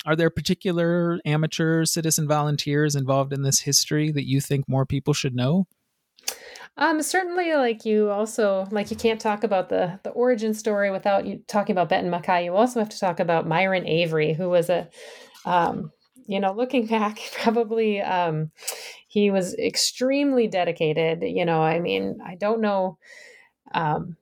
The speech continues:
Speaker 2: what his family life must have been like, because he spent all his spare moments, um, working to promote this trail and, and actually build the trail. He's, you know, the, the archives in, um, in Harper's Ferry, there's a, a big archive of all A T C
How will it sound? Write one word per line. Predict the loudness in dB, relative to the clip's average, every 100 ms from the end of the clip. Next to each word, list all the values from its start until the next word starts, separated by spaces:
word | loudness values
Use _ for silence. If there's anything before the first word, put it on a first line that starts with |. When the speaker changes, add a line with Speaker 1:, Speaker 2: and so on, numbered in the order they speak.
| _
Speaker 2:
what | 0 0
his | 0
family | 0 2 2
life | 0 -4 -2
must | -4 -4 -4
have | 0
been | 2
like, | 2 0
because | 0 2 2
he | 0
spent | 0 -2 0
all | -2 0 2
his | 0 -4
spare | -4 0 2
moments, | 0 2 0 -2 -6 -8 -4
um, | -2 -2 -4
working | -2 0 0 0 0 -2
to | -6
promote | -2 0 2 0
this | -2 -6
trail | -4 0 2 2
and, | 0 -4 -12
and | -10 -8 -8 -4
actually | -2 -2 0 -2
build | 2 2 2
the | 0
trail. | -2 0 0 0
He's, | -2 -4 -4 -6 -4
you | -2
know, | 0
the, | 0 -2 -2
the | -2
archives | 2 2 2 0 0
in, | 0 0 -2 -6 -12 -12 -12 -20 _ 0
um, | 2 2 -2 -12 _ _ _ _ _ _ -6
in | 0
Harper's | 2 2 2 -2
Ferry, | 0 2
there's | 2 0 2
a, | 0 0 -4 -10
a |
big | -14 -2 0 2
archive | 0 0 0 0 0
of | 0
all | -2 0
A | -2 0
T | 0 0
C | 0 2 2 2